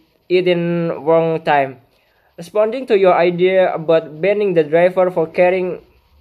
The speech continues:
uh, liquor is not appropriate because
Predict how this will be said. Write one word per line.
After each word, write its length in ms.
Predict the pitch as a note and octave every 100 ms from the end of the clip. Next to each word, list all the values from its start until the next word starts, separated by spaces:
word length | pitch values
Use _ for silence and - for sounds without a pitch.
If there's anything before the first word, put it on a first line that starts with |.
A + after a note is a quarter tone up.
| -
uh, 260 | D#3+ D#3+
liquor 360 | E3 F3+ F#3 F3+
is 240 | E3+ E3+
not 300 | D#3+ F3 F#3+ -
appropriate 800 | C#3+ E3 D#3 D#3+ D3+ C#3 - - _ _ -
because 380 | D3+ G#3 A3+